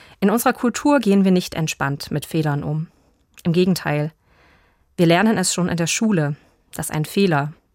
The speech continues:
ein Punkt Abzug bedeutet. Aus einer Parabel in der Bibel wird deutlich, wie die Augen des Glaubens auf Fehler schauen.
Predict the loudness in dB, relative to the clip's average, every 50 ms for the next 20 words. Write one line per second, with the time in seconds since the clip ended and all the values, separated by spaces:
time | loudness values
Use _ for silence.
0 | _ _ -6 -4 -4 -4 -4 -4 -4 -4 -4 -4 -10 _ -6 -6 -6 _ -8 -8
1 | -8 -8 -8 -8 -10 -8 -6 -6 -6 -6 -6 -10 -14 -14 -14 -20 _ _ _ _
2 | _ _ _ _ _ _ _ _ _ _ _ _ _ _ _ _ _ _ _ _
3 | _ _ _ _ _ -2 -2 0 2 4 2 2 2 2 2 4 4 4 2 2
4 | 2 0 0 2 2 2 2 0 -2 -2 0 0 0 0 -2 -2 0 0 0 0
5 | -2 -4 -6 -6 -6 -8 -8 -4 -2 -2 0 0 2 0 2 2 0 -2 -2 0
6 | 0 2 2 2 2 0 -2 -2 -4 -6 -6 -4 -2 -2 0 0 0 -2 -2 -4
7 | -4 -2 -2 -2 -4 -4